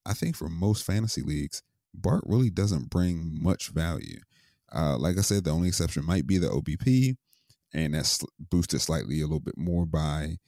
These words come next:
him being a catcher. But even that right now seems only, uh, pretty average. Again, he's got the sixteen point five percent walk rate, but his O B P is only at three twenty-three. So I don't really know,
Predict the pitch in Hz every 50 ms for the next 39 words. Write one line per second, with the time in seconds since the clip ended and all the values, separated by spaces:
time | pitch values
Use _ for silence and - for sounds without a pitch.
0 | _ _ - - 95 90 85 82 80 85 80 76 67 - - - 107 101 104 104
1 | - 101 101 95 90 85 82 78 - - - 110 110 98 87 92 110 131 131 95
2 | - - _ _ _ _ _ _ _ _ _ - - - 80 73 65 82 104 104
3 | 98 95 87 - - 87 82 80 76 78 - - - - - 82 82 80 78 76
4 | 76 73 76 80 90 - _ _ _ _ _ _ _ _ - - 73 - - -
5 | - 101 82 76 78 92 110 110 92 71 73 73 69 - - - _ _ _ _
6 | _ _ - - 73 80 98 110 107 98 92 98 87 82 - 80 85 - - -
7 | - 90 - - 87 80 - - 78 73 - - - 82 82 - - 151 - -
8 | - - - - 147 160 147 - 156 - 160 80 - _ _ _ _ _ _ -
9 | 85 87 82 82 82 - - - 87 85 87 - - 117 98 82 78 58 65 76
10 | 76 73 73 - - - - - 73 73 - - 73 71 60 107 - - 110 113
11 | 110 80 - - - _ _ _ _ _ _ - - - 62 65 85 92 - -
12 | - - - 90 95 95 92 85 82 85 85 85 85 80 76 76 76 85 87